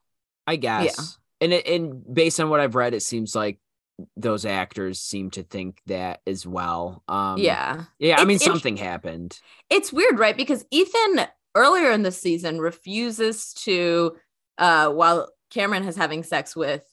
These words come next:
Speaker 2: Lucia and Mia goes up to him, he's like, "No, I'm not interested." And
Speaker 1: Yeah.
Speaker 2: Mia leaves him alone. So he seems very committed to not cheating on his wife,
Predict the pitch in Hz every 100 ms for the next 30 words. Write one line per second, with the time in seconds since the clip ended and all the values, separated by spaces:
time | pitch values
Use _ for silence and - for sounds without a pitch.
0 | _ 170 156 - 262 175 143 143 156 151
1 | 160 202 175 151 147 117 - 160 131 151
2 | 139 139 151 131 135 135 127 135 139 -
3 | 87 101 92 135 131 123 117 107 160 120
4 | 117 196 123 85 - - _ - 247 262
5 | 294 440 571 220 214 226 311 277 226 214
6 | - 196 170 - 202 180 156 160 131 -
7 | 175 120 147